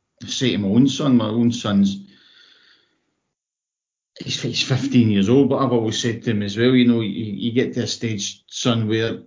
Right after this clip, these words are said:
you need to pick w-, w-, what you want to do, and, you know, there's a lot to be said if you can go and get yourself a good job and play part-time football, and, and it makes your money up, and it maybe you're lucky enough that you can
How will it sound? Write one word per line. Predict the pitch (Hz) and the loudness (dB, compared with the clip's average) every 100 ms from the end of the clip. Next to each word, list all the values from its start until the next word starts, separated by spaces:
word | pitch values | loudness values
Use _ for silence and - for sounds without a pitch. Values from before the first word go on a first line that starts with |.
| _ - | _ -4
you | 123 | 2
need | 123 110 | 2 2
to | - | -2
pick | - - | -4 -4
w-, | - 104 - - | -12 -14 -12 -8
w-, | 139 120 | -4 -4
what | - 131 127 | 0 0 4
you | 120 | 4
want | 120 120 | 4 4
to | 104 | 2
do, | 131 147 | 4 6
and, | 143 120 113 | 8 6 4
you | 127 | 2
know, | 123 123 113 - _ - | 4 4 0 -6 _ -12
there's | 135 | -6
a | |
lot | 127 143 - | -2 -2 -2
to | |
be | 127 113 | -6 -4
said | - 117 | -2 -2
if | 107 | -2
you | 113 | -2
can | 117 | 0
go | 123 | 2
and | 113 | 2
get | 101 | 0
yourself | - 117 101 | -2 -2 -2
a | |
good | 101 107 | -4 -2
job | 101 113 | 0 0
and | 101 | 0
play | 98 107 | -2 -2
part-time | - 113 - 113 101 | 0 -2 -2 -2 -4
football, | - 104 117 110 | -2 -2 0 2
and, | 101 98 98 - | 2 0 -2 -4
and | 104 98 98 - | -2 0 -2 -8
it | - 101 | -4 0
makes | 113 98 | 0 0
your | 120 | 0
money | 104 110 117 | 2 4 4
up, | 113 104 | 4 2
and | |
it | 101 | 0
maybe | 113 110 104 - - - - - - _ - | 2 0 -2 -6 -20 -20 -20 -20 -20 _ -2
you're | 117 | 4
lucky | 120 135 135 | 4 4 4
enough | 117 127 123 | 4 4 2
that | 123 | -2
you | 117 | -4
can | - 107 98 | -2 -4 -6